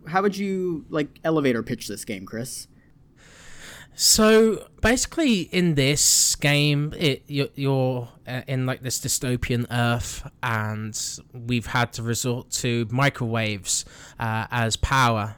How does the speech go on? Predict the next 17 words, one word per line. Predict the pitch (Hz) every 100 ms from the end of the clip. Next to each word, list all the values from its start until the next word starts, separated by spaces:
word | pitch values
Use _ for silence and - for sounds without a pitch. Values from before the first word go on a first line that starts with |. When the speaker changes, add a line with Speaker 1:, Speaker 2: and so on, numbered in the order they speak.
| -
Speaker 2:
and, | 120 117 110 110 - 113
uh, | 117 104 92
basically | - 123 120 - 120 110 107
fossil | 127 110 -
fuels | 123 113 -
have | 110
died | 113 110 107
out, | 104 104 107 -
and, | 107 101 - - - -
um, | 107 104 101 101 104 -
we've | 131 120
had | - 110
to | 117
resort | 113 120 113
to | 120
this | 107
power. | - 98 90